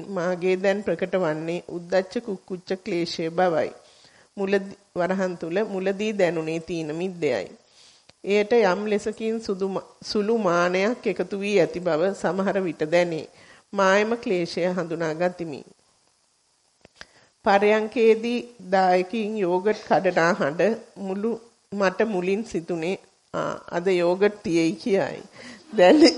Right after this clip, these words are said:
එය මට හොඳ කමටහනක් වී ඇත. ඒ අයද සුවපත් වේවා.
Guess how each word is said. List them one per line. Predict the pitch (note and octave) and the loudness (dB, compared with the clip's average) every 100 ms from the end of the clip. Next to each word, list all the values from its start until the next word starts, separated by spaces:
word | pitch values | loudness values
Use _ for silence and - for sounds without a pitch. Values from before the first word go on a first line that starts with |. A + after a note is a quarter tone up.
| - | 4
එය | F3+ F3+ | 4 6
මට | A3+ A3+ A#3+ D4+ | 4 4 6 6
හොඳ | A#3+ G#3 F3+ C4 D4+ - - - | 6 2 2 2 0 -6 -20 -14
කමටහනක් | - F3 F#3+ F#3+ B3+ F#3+ F3 - | 0 2 2 2 2 2 0 -2
වී | F#3 D#3 | -2 2
ඇත. | G3 G3+ D3 - - | 2 2 -6 -6 -4
ඒ | F3 F3+ | 0 2
අයද | F3 F3+ | 2 0
සුවපත් | G3 E3+ E3 D#3+ - - | -2 -2 0 0 -2 -2
වේවා. | F3 E3 - | 0 0 -2